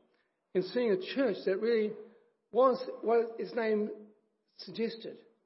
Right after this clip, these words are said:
the Everlasting Joy Church. Now, I want us to look at First Thessalonians chapter one. Here's a church that had impact. It was a church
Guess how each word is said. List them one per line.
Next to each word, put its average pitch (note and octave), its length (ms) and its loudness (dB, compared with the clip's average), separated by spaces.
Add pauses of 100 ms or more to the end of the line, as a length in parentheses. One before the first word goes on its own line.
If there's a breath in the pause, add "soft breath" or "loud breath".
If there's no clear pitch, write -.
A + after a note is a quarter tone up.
(640)
the F3+ 80 -6
Everlasting E3+ 400 -2
Joy D3+ 220 -4
Church. - 500 -10 (1700)
Now, G3+ 80 6
I - 20 8
want D4+ 180 8
us C4+ 100 0
to A#3 80 2
look A#3+ 140 4
at - 220 2
First G#3 240 8
Thessalonians F#3 420 4
chapter F3+ 220 -2
one. E3 320 0 (1200)
Here's D#4 220 2
a D#4+ 120 0
church B3 380 4 (760)
that F#3+ 80 -2
had G#3+ 220 4
impact. A3+ 460 -6 (2250)
It F#3+ 40 -2
was F#3+ 80 2
a - 420 -10
church C4+ 220 2